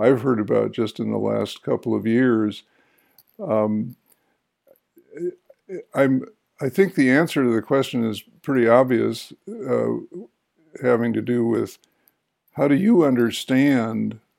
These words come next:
the, the, uh, spread, the attraction to mindfulness and mindfulness practices among such diverse audiences?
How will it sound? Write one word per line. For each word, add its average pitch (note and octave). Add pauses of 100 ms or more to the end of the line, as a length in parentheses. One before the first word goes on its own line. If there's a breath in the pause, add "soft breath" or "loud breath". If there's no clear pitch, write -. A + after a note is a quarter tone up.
(480)
the, A#2+
the, A2+ (160)
uh, G#2+
spread, A2 (800)
the A2
attraction A#2+
to B2+
mindfulness A#2
and A2
mindfulness A#2
practices A#2
among A#2
such -
diverse B2+
audiences? -